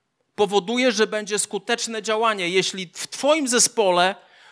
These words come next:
ludzie mają jakieś urazy, ludzie mają jakieś różnego rodzaju historie, ludzie po prostu nie potrafią sobie przebaczyć, to musisz wkroczyć i powiedzieć ludziom, że tak dalej nie pójdziemy.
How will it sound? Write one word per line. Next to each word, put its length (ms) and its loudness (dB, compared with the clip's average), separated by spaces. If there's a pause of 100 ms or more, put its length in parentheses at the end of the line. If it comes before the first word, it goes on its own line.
(120)
ludzie 380 2
mają 320 2
jakieś 300 -2
urazy, 680 2
ludzie 280 0
mają 300 2
jakieś 260 -2
różnego 380 -2
rodzaju 380 0
historie, 560 0
ludzie 300 0
po 120 -2
prostu 280 -2
nie 120 0
potrafią 400 -2
sobie 260 -2
przebaczyć, 580 -2
to 100 -4
musisz 300 -8
wkroczyć 480 -6
i 40 -14
powiedzieć 460 -8
ludziom, 380 -6 (220)
że 140 -10
tak 200 -2
dalej 260 0
nie 100 -6
pójdziemy. 480 -2